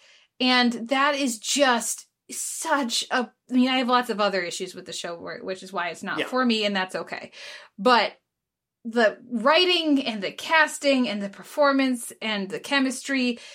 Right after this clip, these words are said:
Speaker 1: is just not there. And if you're gonna define your show as, like,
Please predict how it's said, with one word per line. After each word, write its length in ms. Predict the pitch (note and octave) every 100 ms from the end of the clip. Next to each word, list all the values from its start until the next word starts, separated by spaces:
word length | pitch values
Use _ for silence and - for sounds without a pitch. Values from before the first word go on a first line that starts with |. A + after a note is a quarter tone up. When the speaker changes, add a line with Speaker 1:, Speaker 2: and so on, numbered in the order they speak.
| - -
Speaker 1:
is 240 | D4+ A#3+
just 380 | G3 C4+ A#3 -
not 580 | G3+ F#3+ G3+ C4+ C4 G3
there. 320 | A3 G3+ F3
And 140 | D#3
if 100 | G3
you're 140 | B3 C#4
gonna 200 | E4+ C4
define 640 | A3 - - F#3+ A#3+ B3+
your 160 | A#3 G#3+
show 420 | - A#3+ A3+ G#3+
as, 280 | G3 G3 F#3+
like, 300 | G#3+ G3+